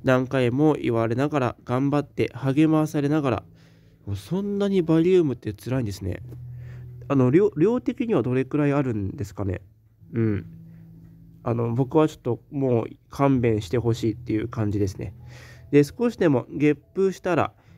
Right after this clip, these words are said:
えー、やり直しらしいから、絶対に失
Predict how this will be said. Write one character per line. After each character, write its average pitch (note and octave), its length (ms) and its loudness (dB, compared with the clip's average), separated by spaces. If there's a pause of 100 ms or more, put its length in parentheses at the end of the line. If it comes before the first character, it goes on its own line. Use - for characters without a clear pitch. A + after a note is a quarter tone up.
(120)
え C3+ 140 2
ー、 - 100 -4
や C#3+ 120 4
り F#3 160 2
直 F#3+ 260 2
し E3+ 480 2
ら D3 160 0
し E3 220 0
い - 40 -2
か B2 120 -4
ら、 A2 200 -2 (140)
絶 C#3 300 0
対 C#3+ 200 2
に C#3+ 80 2
失 C#3 200 -4